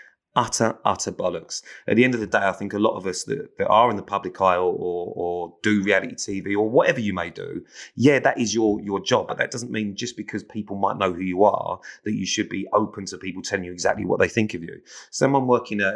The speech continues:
uh, you know, uh, in, in estate agents, everyone that they work with wouldn't ordinarily walk up to them every day and go, "Well, I think you're a bit of a dickhead, mate." And you go, "Oh, well, that's sweet. I do work here, so I've opened myself up to that." No, it's, it's, it's not okay to do that. Um,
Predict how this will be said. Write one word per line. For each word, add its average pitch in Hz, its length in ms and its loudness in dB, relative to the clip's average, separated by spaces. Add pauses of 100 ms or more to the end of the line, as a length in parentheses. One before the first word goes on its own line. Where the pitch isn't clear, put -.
uh, 104 140 -6
you 101 100 -10
know, 92 220 -4
uh, - 240 -6 (680)
in, 107 200 2
in 101 160 0
estate 113 360 2
agents, 92 560 -2
everyone 113 360 4
that 110 80 -8
they 101 100 0
work 107 220 2
with 92 120 -8
wouldn't 101 200 -6
ordinarily 95 440 0
walk 92 220 2
up 104 120 2
to - 80 -8
them 95 80 2
every 90 120 2
day 92 160 0
and 92 80 -4
go, 92 140 4
"Well, 98 160 -4
I 95 100 -4
think 92 140 -8
you're 90 80 -6
a 87 40 -8
bit - 160 -8
of - 20 -12
a - 40 -12
dickhead, 98 380 -2
mate." 92 260 -4
And 98 140 -4
you 98 60 -6
go, 95 260 6
"Oh, 101 100 0
well, 104 160 -6
that's 117 140 -6
sweet. 98 340 0 (140)
I 107 100 4
do 117 160 4
work 113 280 6
here, 92 160 2
so 101 140 -2
I've 95 60 2
opened 101 240 0
myself 98 320 0
up 107 200 2
to - 80 -14
that." - 260 -2 (240)
No, 120 320 0 (320)
it's, - 340 2
it's, - 220 -2 (100)
it's 120 220 0
not 123 180 2
okay 107 300 0
to 95 100 -10
do 95 220 -2
that. 85 220 -2 (280)
Um, 95 420 4